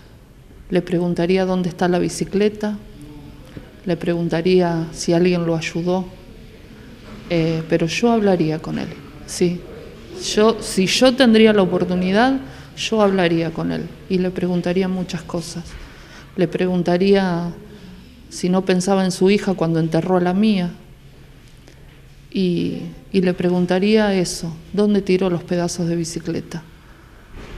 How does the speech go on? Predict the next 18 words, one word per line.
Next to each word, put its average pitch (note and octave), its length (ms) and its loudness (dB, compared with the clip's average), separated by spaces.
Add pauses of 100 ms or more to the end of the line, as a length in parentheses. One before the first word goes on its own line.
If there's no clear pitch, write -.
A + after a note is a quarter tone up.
(120)
¿Alguien F3+ 360 2
lo E3+ 60 2
ayudó F3+ 360 -2
a G#3+ 60 2
deshacerse F#3+ 640 -2
de F3+ 80 0
la F3 100 -2
bicicleta? F3+ 680 -6 (800)
¿De F3 80 -2
las E3 160 -6
cosas F3+ 340 -4
de F3 80 -2
Juli? G3+ 480 0 (1900)
¿A F3 100 -4
dónde G#3+ 280 4
está E3+ 280 -4
todo D#3+ 280 -6
eso? - 280 -10